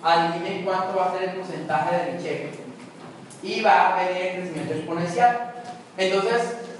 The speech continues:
claro, lista, filtrar, iva, buscar personas con las cuatro marcas para que el arranque sea explosivo, no permitir que esa lista se muera, ya saben qué tienen que hacer para que esta lista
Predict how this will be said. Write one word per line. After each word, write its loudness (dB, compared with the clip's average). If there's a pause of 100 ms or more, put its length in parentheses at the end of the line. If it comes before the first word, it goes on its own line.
(580)
claro, 6 (500)
lista, 0
filtrar, 6
iva, 0 (580)
buscar 4
personas 0
con -2
las 0
cuatro 6
marcas 0
para 4
que 0
el 0
arranque 0
sea 2
explosivo, -2 (1400)
no 4
permitir -2
que -2
esa 0
lista -2
se -4
muera, 2
ya 4
saben -2
qué -6
tienen -4
que -2
hacer -2
para 2
que -2
esta -2
lista -2